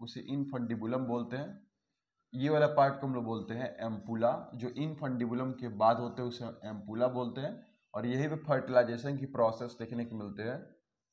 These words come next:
इस वाले पार्ट को हम लोग बोलते हैं isthmus, ठीक है। ये तीनों पार्ट यानी फं-, फंडिबुलम, एम्पुला और isthmus, तीनों को मिला के हम लोग बोलते हैं फैलोपियन ट्यूब। ये एग्जामिनेशन में आपके आ सकते हैं,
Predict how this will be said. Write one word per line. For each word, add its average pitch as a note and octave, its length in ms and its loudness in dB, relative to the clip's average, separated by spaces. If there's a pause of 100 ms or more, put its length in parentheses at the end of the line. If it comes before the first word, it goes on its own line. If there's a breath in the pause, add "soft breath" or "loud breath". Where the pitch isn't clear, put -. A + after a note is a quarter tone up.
(100)
इस D3 180 -6
वाले D3 180 0
पार्ट C3 340 2
को C#3 60 -6
हम B2 80 -4
लोग B2 120 -2
बोलते A2 320 -4
हैं C#3 240 -8
isthmus, B2 540 -6 (2750)
ठीक A#2 120 -4
है। C#3 140 -10 (320 loud breath)
ये D#3 180 0
तीनों F3+ 460 -2
पार्ट B2+ 340 8 (120)
यानी C3 220 0
फं-, C#3 320 -2
फंडिबुलम, C#3+ 800 2 (240)
एम्पुला C3 520 4
और D#3+ 480 4
isthmus, A#2 440 -4 (160)
तीनों D3 260 2
को F#3 120 0
मिला C#3 260 8
के C3+ 120 -4
हम C3 80 -2
लोग A#2+ 120 -2
बोलते A2 300 -6
हैं A#2 240 -4 (640)
फैलोपियन G2+ 540 -6
ट्यूब। F2 220 -14 (1400)
ये B2+ 180 -2
एग्जामिनेशन C3+ 600 -2
में D3+ 100 0
आपके C3 240 0
आ B2 100 6
सकते - 340 -8
हैं, F#3 400 -10